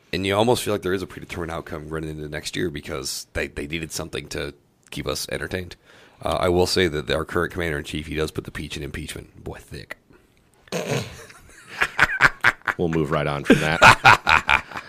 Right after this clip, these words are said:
Speaker 2: Uh, my what is bullshit
Speaker 1: Yeah, what's
Speaker 2: is
Speaker 1: bullshit?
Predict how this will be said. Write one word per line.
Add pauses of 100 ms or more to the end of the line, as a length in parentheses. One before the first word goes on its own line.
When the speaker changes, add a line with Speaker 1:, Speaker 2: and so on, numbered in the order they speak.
(300)
Speaker 2:
Uh,
my
what
is
bullshit
Speaker 1:
Yeah,
what's
Speaker 2:
is
Speaker 1:
bullshit?